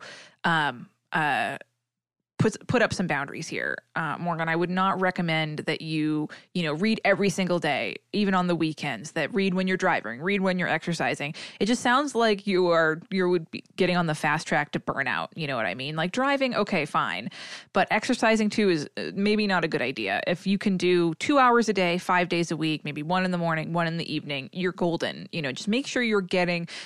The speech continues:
some time each day that is a break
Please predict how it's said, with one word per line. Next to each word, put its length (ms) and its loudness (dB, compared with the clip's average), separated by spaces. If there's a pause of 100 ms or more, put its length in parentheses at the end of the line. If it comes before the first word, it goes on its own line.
some 220 -4
time 520 0
each 300 -6
day 500 0
that 200 -2
is 200 -2
a 80 -4
break 720 -6